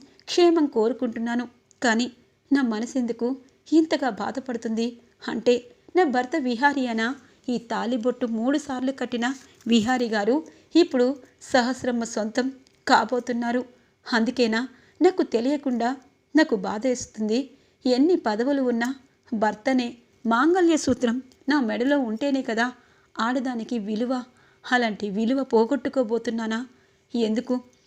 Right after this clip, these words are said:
ఎందుకు భగవంతుడు నాకు ఇటువంటి జీవితం రాశాడు?" అటు సహస్రమ్మ వల్ల ఇంట్లో అందరూ ఖచ్చితంగా బాధపడతారు, ఈ రెండు కుటుంబాలు ముక్కలవుతాయి. "నాకు దేవుడు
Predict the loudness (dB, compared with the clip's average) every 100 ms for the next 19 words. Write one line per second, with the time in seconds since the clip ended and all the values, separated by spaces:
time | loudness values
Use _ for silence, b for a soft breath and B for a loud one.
0 | b 4 4 4 0 -2 -4 -2 -2 0
1 | 0 0 -2 -4 -8 -4 -2 0 -2 -4
2 | -6 -6 -6 -6 -6 -6 -4 -2 -2 -4
3 | b b b b -2 -2 -4 -4 -4 -4
4 | -4 -2 -2 0 0 0 -8 b b 2
5 | 4 2 -4 -4 -4 -2 -4 -6 -8 -6
6 | -6 -2 -2 -2 -6 b b 0 0 0
7 | -4 -6 -4 -2 -2 -4 b b b 4
8 | 6 4 0 -2 -2 -2 -4 -2 -2 -4
9 | -6 -6 -6 -6 -6 -6 -8 _ _ _
10 | -2 -2 0 -2 0 0 0 -2